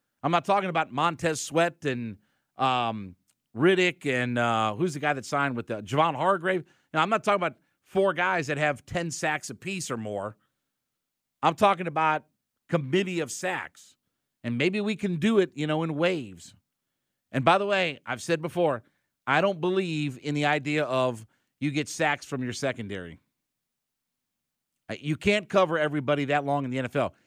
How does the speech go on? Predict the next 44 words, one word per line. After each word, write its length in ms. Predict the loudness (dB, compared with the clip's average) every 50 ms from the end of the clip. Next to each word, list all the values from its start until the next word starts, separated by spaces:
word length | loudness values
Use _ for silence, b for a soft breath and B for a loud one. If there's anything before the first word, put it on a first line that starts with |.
| _ _
If 140 | -8 -6 -4
you 120 | -4 -4
can't 340 | -2 0 0 0 0 -2 -2
get 160 | -4 -4 -4
to 60 | -4 -6
the 100 | -8 -4
quarterback, 580 | -2 0 0 0 0 0 0 -2 -2 -4 _ _ _ _ _ _ _ -4
you 140 | -4 -4 -2
can't 280 | -2 -2 -2 -2 -4
cover 300 | -2 0 0 0 0 -2
guys 300 | -4 -2 -2 -2 -2 -2
long 180 | -2 -4 -2 -2
enough 180 | -2 -4 -4 -6
in 60 | -6
the 80 | -8
N 80 | -6 -6
F 120 | -4 -4
L. 260 | -2 -2 -2 -4 -8 _ _ _ _ _ _ _ _ 0
Not 200 | 0 0 2 0
when 140 | -2 -2
you 100 | 0 0
have 220 | 2 2 0 0 -4 -10 _ -4
three, 320 | -2 0 0 0 -2 -4
four, 280 | -4 0 0 0 0 0
five 440 | 0 -2 0 0 0 0 -2 -4
players 480 | -6 -4 -2 -2 -2 -2 -4 -8 -10 -14 _ _ _ _ _ _ 2
all 240 | 4 4 4 4 4
running 300 | 4 2 2 2 0 0
around 400 | 0 2 2 2 2 2 0 -2
in 100 | -4 -4
patterns 420 | -2 0 0 0 0 -2 -4 -6
and 140 | -8 -6 -4
formations 720 | -4 -2 -2 -2 -2 -4 -6 -8 -10 -10 -10 -12 -14 -18 _ _ _ _ _ _ _ _
the 60 | -2
way 180 | 0 2 2 0
that, 180 | 0 -4 -4 -4
that 120 | -6 -6 -2 -2
offenses 500 | -2 -2 0 0 -2 -4 -4 -6 -8 -6
are 260 | -4 -2 0 0 0
in 60 | -2
the 120 | -4 -6 -6
N 120 | -6 -6
F 140 | -6 -4 -2
L. 240 | -2 -2 -2 -4